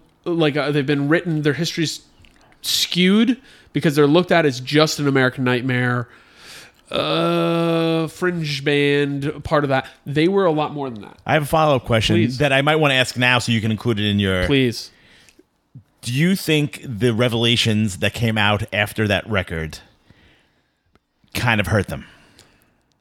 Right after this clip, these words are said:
Speaker 2: That he
Speaker 1: Yeah.
Speaker 2: wasn't straight edge, singing straight edge songs,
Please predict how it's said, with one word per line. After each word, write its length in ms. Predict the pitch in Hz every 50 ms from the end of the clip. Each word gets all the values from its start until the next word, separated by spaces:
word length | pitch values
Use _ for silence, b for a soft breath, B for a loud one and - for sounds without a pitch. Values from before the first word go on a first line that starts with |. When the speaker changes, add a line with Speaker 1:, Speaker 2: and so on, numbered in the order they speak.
| _ _ _ _ _ _ _ _ _ _ _ _ _ _ _ _ _ _ _ _ _ _ _ _ _ _ _ _ _ _ _ _ _ _ _ _ _ _ _ _ _ _ _ _ _ _ _ _ _ _ _ _ _ _ _ _ _
Speaker 2:
That 160 | - 120 110 101
he 40 | 110
Speaker 1:
Yeah. 40 | 113
Speaker 2:
wasn't 240 | 110 110 110 98 95
straight 200 | - 113 104 98
edge, 180 | 95 95 92 -
singing 220 | - 101 98 95
straight 240 | - - 101 92 87
edge 180 | 92 90 78 -
songs, 500 | - 90 85 82 80 82 85 - -